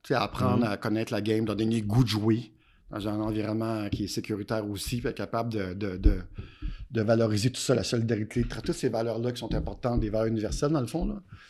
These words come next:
Speaker 1: Mais au Vieux, c'est sûr que c'est des gars qui avaient des aspirations universitaires, des gars qui, euh, qui voulaient performer. Ça fait que c'est pas tout le monde qui, c'est, c'est pas pour tout le monde non plus, là. Fait que c'est sûr que l'approche est un peu différente.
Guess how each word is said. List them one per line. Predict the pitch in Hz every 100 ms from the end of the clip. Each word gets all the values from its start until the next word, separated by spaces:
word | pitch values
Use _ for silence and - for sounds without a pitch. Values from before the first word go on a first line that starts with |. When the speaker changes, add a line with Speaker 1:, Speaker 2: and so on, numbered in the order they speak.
| - - _ _ -
Speaker 1:
Mais |
au | 113 117
Vieux, | 113 175
c'est | 135
sûr | - 151
que |
c'est | 131
des | 110
gars | 107 131
qui | 110
avaient |
des | 107 107
aspirations | 104 - 113 113 -
universitaires, | 117 107 98 - 110 107 110 113
des | 98
gars | 104 113
qui, | 107 107 95
euh, | 85 80 -
qui | -
voulaient | 107 98
performer. | 110 - 110 110 117 120
Ça | 120
fait | 120
que |
c'est | -
pas | 120
tout | 113
le | 107
monde | 117
qui, | 117 104 98 - - - - - - _ _
c'est, | - -
c'est | 107 -
pas | 143
pour | 127
tout | 123
le | 113
monde | 120
non | 113
plus, | 120 143
là. | 160 156 147 - - - _
Fait | - 101
que |
c'est | 104
sûr | 156
que | 139
l'approche | 107 117 -
est | 110
un | 101
peu | -
différente. | 101 - 98 95 95 -